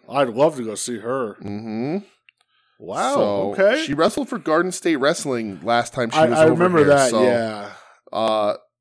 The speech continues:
Speaker 2: that, that's interesting.
Speaker 1: All right.
Speaker 2: Just talking about her, happened to look. This was a minute ago that Post Wrestling put this up, so.
Speaker 1: All right. I could get down with that.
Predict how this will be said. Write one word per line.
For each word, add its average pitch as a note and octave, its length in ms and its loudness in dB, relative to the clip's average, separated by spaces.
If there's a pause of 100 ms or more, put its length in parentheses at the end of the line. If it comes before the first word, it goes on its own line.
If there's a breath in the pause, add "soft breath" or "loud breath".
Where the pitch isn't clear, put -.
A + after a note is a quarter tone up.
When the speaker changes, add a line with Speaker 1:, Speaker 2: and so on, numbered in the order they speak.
(360)
Speaker 2:
that, - 400 -4
that's A2+ 340 -4
interesting. D3 720 -4
Speaker 1:
All D3+ 100 -4
right. G3+ 180 0
Speaker 2:
Just D3 220 -2
talking D#3 300 0
about E3 240 2
her, F3 80 4
happened D3+ 340 0
to C#3+ 80 0
look. C#3+ 240 2
This B2+ 160 -6
was B2 140 -8
a B2+ 40 -2
minute C3+ 320 0
ago A#2 440 0 (420 soft breath)
that A#2 320 -2
Post A#2 280 -6
Wrestling A#2 280 -4
put A#2 220 -10
this B2 180 -8
up, E3+ 300 -4
so. G#2+ 480 -4 (960)
Speaker 1:
All F#3 80 -10
right. B3 260 -8 (380)
I C3+ 160 -12
could F#3 340 -8 (180)
get F#2 200 -16
down E2+ 220 -16
with E2 120 -20
that. G#2 300 -10